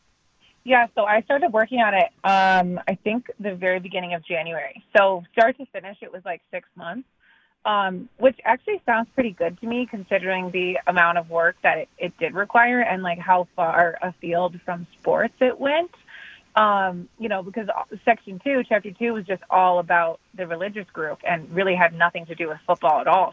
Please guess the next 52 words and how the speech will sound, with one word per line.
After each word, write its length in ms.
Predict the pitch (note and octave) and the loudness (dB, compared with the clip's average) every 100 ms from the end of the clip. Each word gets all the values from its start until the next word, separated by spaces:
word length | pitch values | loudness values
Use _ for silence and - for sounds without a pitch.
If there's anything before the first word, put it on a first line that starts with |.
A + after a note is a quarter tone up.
| - | -2
So 60 | |
that 180 | F3+ F#3+ | 2 2
was 120 | G3 | 0
a 80 | F#3 - | -14 -16
ton 300 | - F#3 F3 E3+ | -10 -6 -6 -4
of 380 | E3+ E3 E3+ E3+ _ _ _ | 0 0 0 -4 _ _ _
reporting 560 | - G#3+ G#3+ A3+ G#3 G#3 | -4 -2 0 0 -2 -4
that 260 | G3 F#3+ F#3 | -2 -2 -4
is, 60 | F3+ | -8
you 120 | A3 | -6
know, 200 | G3 F3+ F3+ | -4 -4 -4
something 260 | G#3 G3+ | -6 0
that 140 | G3 F#3 | 0 0
we 80 | F#3 | 0
don't 180 | F3+ | -2
normally 320 | F#3 F3+ F3 D#3+ | 0 -2 -4 -2
do 280 | F3+ F3+ F3 | 0 2 4
as 280 | E3 E3 E3 _ _ | 2 2 -6 _ _
football 300 | B3 A3+ D#3 | 0 2 2
writers. 380 | C#3 - - - _ | -2 -4 -6 -8 _
So 380 | - G3 F#3+ F3 - _ _ _ - | 0 2 2 0 -4 _ _ _ -6
it 60 | A3 | -2
was 180 | G#3+ | 0
really 200 | A#3 C4 | 0 0
interesting. 440 | A3 A3+ B3+ G#3+ F#3+ | -4 -6 -4 -4 -4
It 120 | F#3+ | -4
was 160 | G3+ F#3 | -4 -2
one 200 | G3 A3 | 0 0
of 80 | |
the 80 | G3 | -2
most 280 | G3 G3 F#3 | -2 -2 -2
unique 420 | F#3 F3 F#3+ F#3+ | -10 -8 -8 -2
reporting 520 | - F3 F3 F3 E3+ D#3+ - | -2 2 0 0 -6 -14 -12
experiences 560 | E3 - D#3+ D#3+ E3 D#3+ | -10 -4 -2 -2 -4 2
that 240 | D#3 E3 | 6 6
I've 120 | F3 | 4
ever 200 | D#3 D3+ | -2 -4
had, 320 | E3 D#3 D#3 - _ _ | -4 -4 -4 -8 _ _
particularly 600 | G3+ A3 A3+ C4+ G3+ F3 | -12 -8 -6 -4 -4 -6
because 420 | F3+ F#3+ E3+ D#3+ _ F3 | -8 0 0 0 _ -2
all 200 | G3 B3+ | 0 0
of 120 | G#3+ | -2
it 100 | - | -6
was 140 | F#3 | -8
just 180 | E3 F3+ - | -6 -8 -2
out 240 | F3+ - | -2 0
there 300 | F3 E3+ D#3+ | 0 0 0
for 120 | - E3+ | -4 -6
the 80 | |
taking. 480 | D#3+ F#3+ A3+ - - | -4 -6 -6 -8 -6
I 80 | E3+ | -4
mean, 260 | E3+ D#3+ | -4 -6